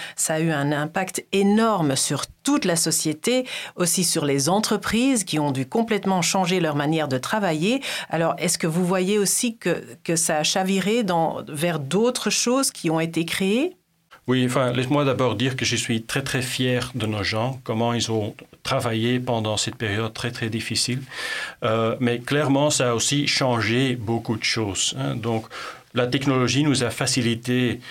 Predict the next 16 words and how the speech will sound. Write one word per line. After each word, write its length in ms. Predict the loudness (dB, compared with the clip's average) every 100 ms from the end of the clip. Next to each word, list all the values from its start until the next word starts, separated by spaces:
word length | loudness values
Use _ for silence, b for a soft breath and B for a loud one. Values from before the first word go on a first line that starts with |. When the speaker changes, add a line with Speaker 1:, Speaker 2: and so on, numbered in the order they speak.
| B B
Speaker 2:
et 220 | -4 -2 0
il 100 | 0
a 40 |
donné, 280 | 0 0 0
donné 340 | 0 0 2
l'opportunité 760 | 0 -4 -6 -2 -2 -2 -2 -4
de 80 | -4
travailler 640 | -4 -2 0 0 0 0
de 120 | -2
n'importe 500 | -2 0 -2 -2 -4
où, 220 | 0 -2 -2 B B B -6
euh, 220 | -2 -2
pendant 400 | -2 0 0 0
cette, 320 | -2 -4 -4
euh, 180 | -4 -4 -4
pandémie. 560 | -2 -2 0 0 0